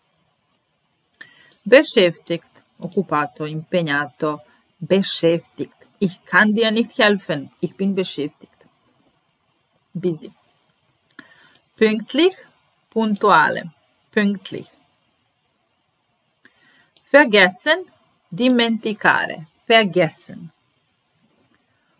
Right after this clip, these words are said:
Verstehen. Capire.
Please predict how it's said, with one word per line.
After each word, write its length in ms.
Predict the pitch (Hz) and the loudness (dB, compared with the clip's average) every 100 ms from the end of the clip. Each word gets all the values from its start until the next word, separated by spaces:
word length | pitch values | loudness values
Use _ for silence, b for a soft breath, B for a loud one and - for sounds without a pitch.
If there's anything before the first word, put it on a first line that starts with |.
| _ _ _ _ _ _ _ _ - - | _ _ _ _ _ _ _ _ -20 -14
Verstehen. 760 | - 196 - - 311 254 240 311 - _ _ _ | -2 -2 0 0 4 4 2 -2 -10 _ _ _
Capire. 600 | - 180 - 147 147 254 | -4 -4 -2 -4 -4 -6